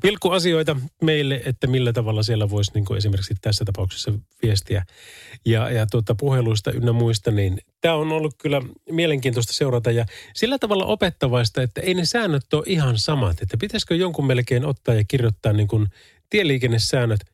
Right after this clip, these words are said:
eli meidän tienkäyttäjien epäviralliset tieliikennesäännöt. Ja kun tämmönen idea on nyt lausuttu ääneen, niin pitäisikö se olla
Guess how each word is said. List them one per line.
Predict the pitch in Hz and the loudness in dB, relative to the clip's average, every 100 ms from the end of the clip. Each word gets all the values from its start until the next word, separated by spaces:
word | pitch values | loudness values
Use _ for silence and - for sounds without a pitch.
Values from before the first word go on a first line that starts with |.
| _ _ - | _ _ -2
eli | 147 | 0
meidän | 143 143 131 | 2 0 0
tienkäyttäjien | 202 165 139 123 - 131 131 - - | 0 0 0 -2 0 0 0 -4 -2
epäviralliset | 247 185 127 113 101 95 90 95 - | 0 2 2 2 2 2 2 0 0
tieliikennesäännöt. | 113 85 82 80 71 - 73 53 - - _ _ _ _ _ - _ _ _ _ _ - | 0 0 0 -2 -4 -2 -4 -4 -12 -20 _ _ _ _ _ -20 _ _ _ _ _ -2
Ja | 107 | 0
kun | 113 110 | 2 2
tämmönen | 156 185 147 127 127 | 2 2 0 0 -2
idea | 156 139 110 | -2 0 0
on | |
nyt | 104 | 0
lausuttu | 110 101 101 - - | 0 0 -2 -4 -2
ääneen, | 196 151 135 120 - _ _ - | 0 2 0 -2 -6 _ _ -2
niin | 123 | 0
pitäisikö | 151 135 117 113 | 2 2 2 0
se | 104 | 0
olla | 90 101 | 0 -2